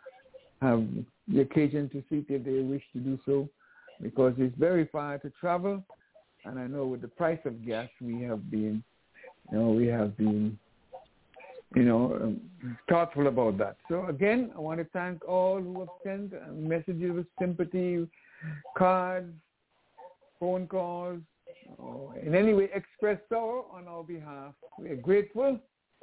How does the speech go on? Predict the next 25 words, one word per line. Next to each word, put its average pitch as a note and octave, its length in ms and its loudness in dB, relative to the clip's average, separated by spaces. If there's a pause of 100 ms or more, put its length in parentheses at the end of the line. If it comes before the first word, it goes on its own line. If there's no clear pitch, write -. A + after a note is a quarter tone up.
(160)
We D3+ 100 -12
thank F3+ 280 -4
you E3+ 80 -2
guys E3+ 240 0 (100)
so G#3 180 4
much. C3+ 260 -2 (680)
It, C#3 220 -6 (160)
um, C3 640 -2 (400)
is C#3 260 2
so F3 320 6
overwhelmed. D#3 640 2 (140)
We D#3+ 120 2
are D#3+ 140 0
so F3+ 180 2
overwhelmed E3 640 2
with D3+ 100 -4
the C#3+ 80 -4
number D3 280 -4
of C#3+ 120 -6
calls C#3 320 0
that C3+ 160 -2
we C3+ 80 -4
have A#2 140 -4
gotten, C3 380 -6
and B2 200 -6